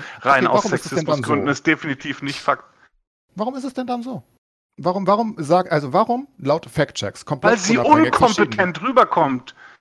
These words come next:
Speaker 2: Weil sie
Speaker 1: Ehrlich
Speaker 2: Sachen
Speaker 1: gesagt
Speaker 2: sagt,
Speaker 1: finde ich,
Speaker 2: die du
Speaker 1: der
Speaker 2: nicht
Speaker 1: Laschet
Speaker 2: hören
Speaker 1: kommt auch
Speaker 2: möchtest.
Speaker 1: unter-, nein,
Speaker 2: <laughs>
Speaker 1: sie, nein, sie, hast du denn, siehst du die Baerbock und denkst, "Mensch, die ist ja wirklich staatsmännisch."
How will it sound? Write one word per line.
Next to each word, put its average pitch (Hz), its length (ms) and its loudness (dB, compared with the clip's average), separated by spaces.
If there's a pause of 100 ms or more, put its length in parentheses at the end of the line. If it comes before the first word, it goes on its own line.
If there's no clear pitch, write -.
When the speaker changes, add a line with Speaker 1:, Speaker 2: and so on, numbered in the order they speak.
(680)
Speaker 2:
Weil 113 220 -2
sie 202 60 4
Speaker 1:
Ehrlich 240 180 4
Speaker 2:
Sachen 240 80 2
Speaker 1:
gesagt 208 180 2
Speaker 2:
sagt, 165 60 4
Speaker 1:
finde 196 140 4
ich, 170 40 0
Speaker 2:
die - 20 0
du 151 60 4
Speaker 1:
der 175 60 4
Speaker 2:
nicht 180 140 2
Speaker 1:
Laschet 170 100 4
Speaker 2:
hören 285 180 4
Speaker 1:
kommt 185 140 2
auch 139 60 2
Speaker 2:
möchtest. 135 460 2
Speaker 1:
unter-, - 120 0 (600)
nein, 320 480 4
Speaker 2:
<laughs> 170 40 -2
Speaker 1:
sie, 220 140 -8
nein, 294 280 4
sie, 175 220 -10 (240)
hast - 300 2
du 247 100 2
denn, 277 160 2 (140)
siehst - 360 -6
du 226 140 -2
die 226 160 -10
Baerbock 160 580 -2
und 170 200 -2
denkst, 156 280 -2 (200)
"Mensch, 120 380 0 (680)
die 196 140 0
ist - 280 0
ja 139 240 4
wirklich 156 320 -2
staatsmännisch." 113 960 0